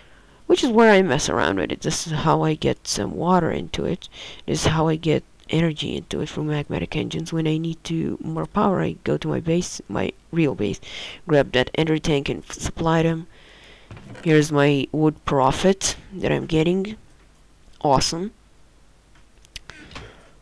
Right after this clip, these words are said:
The farm itself,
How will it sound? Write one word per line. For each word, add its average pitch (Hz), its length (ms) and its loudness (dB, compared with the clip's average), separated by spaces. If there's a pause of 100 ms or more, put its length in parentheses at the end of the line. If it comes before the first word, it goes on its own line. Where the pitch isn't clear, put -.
(1000)
The - 260 0
farm 226 300 4
itself, 147 880 0